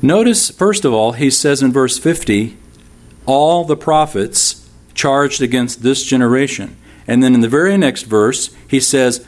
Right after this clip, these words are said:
"From Abel to Zechariah will be charged against this generation." So he's saying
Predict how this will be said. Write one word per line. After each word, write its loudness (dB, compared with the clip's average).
"From 0
Abel 2
to -6
Zechariah 0
will -6
be -2
charged -2
against -4
this 0
generation." -2
So 0
he's -2
saying -2